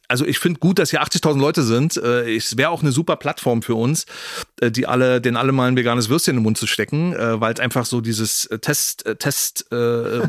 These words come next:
<laughs> bringt echt viel, ähm, weil viele haben ja so Berührungsängste. Und da hab ich gesagt, „Also mir gefällt das hier nicht. Äh, ich würd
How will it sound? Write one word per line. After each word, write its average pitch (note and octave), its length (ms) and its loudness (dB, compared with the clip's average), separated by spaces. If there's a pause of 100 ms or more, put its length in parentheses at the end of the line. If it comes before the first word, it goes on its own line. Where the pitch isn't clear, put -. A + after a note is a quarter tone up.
<laughs> - 140 -20
bringt D3+ 240 0
echt - 220 -4
viel, D3 380 2 (640)
ähm, A#2 340 2
weil A#2+ 220 2
viele C#3 160 2
haben B2+ 100 4
ja B2+ 80 2
so A#2 340 2
Berührungsängste. B2 840 0 (240)
Und A#2 260 0
da A#2 60 0
hab B2+ 60 0
ich A#2 60 -2
gesagt, B2 180 -4 (160)
„Also A2+ 340 -4 (500)
mir C3 200 -2
gefällt C3 340 0
das A#2+ 120 -2
hier G#2 100 -4
nicht. F#2 320 -6
Äh, G2+ 360 -6
ich C3 160 -4
würd D#3+ 320 0